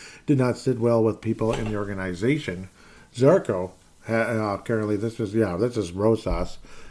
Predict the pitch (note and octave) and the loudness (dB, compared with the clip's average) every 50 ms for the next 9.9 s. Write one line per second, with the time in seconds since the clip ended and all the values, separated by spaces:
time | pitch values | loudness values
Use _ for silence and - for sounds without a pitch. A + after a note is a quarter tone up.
0 | - - - - C3+ C#3 C#3+ D#3 D3 B2+ B2 B2+ B2 A2 A2 G2+ F#2 - B2+ D#3 | -18 -10 0 4 6 6 6 6 6 6 6 4 4 2 2 -2 -2 0 2 2
1 | D#3+ D3 C3 A2 - A#2+ A2+ A2+ A#2+ A#2+ A2 G#2 A2+ A#2+ A2+ G#2 G#2+ G#2+ G2+ F#2+ | 4 4 2 0 0 2 2 2 2 2 2 2 2 0 0 0 0 -2 -4 -4
2 | - - B2+ B2+ C3+ - - C3 A#2 A2+ A2 G#2+ A2+ A#2+ B2+ A#2 A#2 B2 A2 A2 | -2 -2 0 0 0 -2 -2 -2 -2 0 0 0 0 0 0 2 2 2 2 2
3 | G#2+ - A#2 A#2 A2 A2+ - - A#2 A2+ A2+ A2 G#2+ G#2 G#2+ A2+ A2 A2+ A2 - | 2 2 2 2 2 0 0 0 2 2 2 2 0 2 2 2 2 0 0 0
4 | D3+ D#3 B2+ G2 F2+ - - - - - - - - - - - - - E3+ F#3 | 0 0 0 0 -2 -4 -8 -16 -18 -20 -20 -20 -20 -20 -20 -10 0 2 4 4
5 | F3+ - - - - B2+ A2+ A2 C#3+ D3+ C#3+ D#3 D#3+ C#3+ - - - C#3 C3 C#3 | 4 2 -4 -6 -4 -4 2 4 4 4 6 2 -2 -4 -4 -4 0 2 4 4
6 | D#3 C#3+ C3+ B2+ A#2+ A#2 A2 - - - B2 B2 C3+ C#3 D3 C3 B2+ - - - | 4 2 0 -2 -2 -4 -6 -6 -4 -2 0 2 2 2 2 0 -2 -6 -6 -6
7 | C3 A#2 A2 F#2 A2 C3+ C#3 C#3 - - A#2 A#2+ B2+ C3 C3 - A#2 A2 G#2+ G#2 | -6 -4 -4 0 2 2 0 0 0 0 2 4 4 4 2 2 0 0 2 2
8 | A2 A2 A2 G#2+ A#2 A2+ - - B2 G#2 G2+ A#2+ A2+ A#2+ A2 - - - A#2 A2 | 0 0 0 0 0 0 -2 -4 -6 -4 -4 -4 -4 -4 -6 -6 -4 0 0 2
9 | A2+ A2 A2 - G#2 G2+ G#2 G#2 G#2 G2+ G2+ G#2 G2+ G2+ G#2 G#2 - | 2 0 -2 -4 -2 -2 0 0 0 0 0 -2 -2 -4 -4 -6 -8